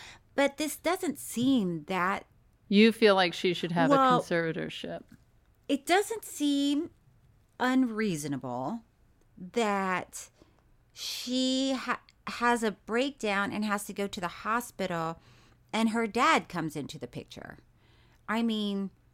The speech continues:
Speaker 1: that seems like a normal response.
Speaker 2: Yeah, so, so far,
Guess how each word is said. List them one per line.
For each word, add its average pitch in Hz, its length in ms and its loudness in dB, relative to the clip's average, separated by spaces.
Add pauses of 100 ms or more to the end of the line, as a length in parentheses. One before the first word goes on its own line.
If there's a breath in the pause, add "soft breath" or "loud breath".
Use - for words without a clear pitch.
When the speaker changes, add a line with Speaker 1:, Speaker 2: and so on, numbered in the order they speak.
Speaker 1:
that 240 320 0
seems 240 400 0
like 208 480 -2 (960)
a 185 640 -2 (220)
normal 202 1300 -2 (600)
response. - 920 -4 (460 loud breath)
Speaker 2:
Yeah, 285 380 10
so, 285 540 8
so 262 400 8
far, 214 800 6